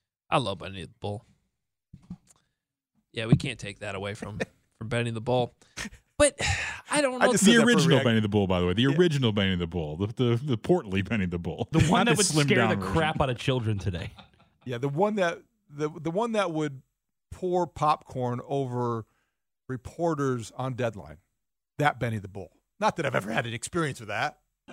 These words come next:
Speaker 4: The woke left media drove out that Benny the Bull
Speaker 2: <laughs>
Speaker 4: and the original, uh, Blue Devil at DePaul.
Speaker 2: Okay. That
Speaker 3: Yeah.
Speaker 2: might, that
Speaker 1: Yeah.
Speaker 2: might be true.
Speaker 4: Yeah, that's Joe Biden's America for you.
Speaker 3: And also Da Bull.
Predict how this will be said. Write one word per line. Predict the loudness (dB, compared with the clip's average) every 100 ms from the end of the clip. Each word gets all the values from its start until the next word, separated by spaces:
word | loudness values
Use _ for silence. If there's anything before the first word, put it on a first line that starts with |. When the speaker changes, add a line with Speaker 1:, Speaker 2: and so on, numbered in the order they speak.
| -20 -6
Speaker 4:
The | 2 4
woke | 4 4 4
left | 0 0 0
media | 0 0 0
drove | 0 2 2 2
out | 2 2 -2 -4 2
that | 2 2 0
Benny | -2 0
the |
Bull | 0 2 2 0
Speaker 2:
<laughs> | 0
Speaker 4:
and | 0 0
the | 0 0
original, | 0 0 0 2 2 0 0
uh, | 0 0
Blue | 2 2
Devil | 2 0 0
at | -2
DePaul. | -4 -4 -4
Speaker 2:
Okay. | -6 -6 -8 -10 _ _ -2
That | 0
Speaker 3:
Yeah. | 2
Speaker 2:
might, | 0
that | 2
Speaker 1:
Yeah. | 4 4
Speaker 2:
might | 4
be | 0
true. | -6 -6 -6 -2
Speaker 4:
Yeah, | 0
that's | 0 -2 -6 _
Joe | -2 0
Biden's | 0 -2 -2
America | -2 -2 -4
for | -6 -6
you. | -6 -4
Speaker 3:
And | 0
also | 0 2 0
Da | 2 0
Bull. | 2 2 2 -2 -8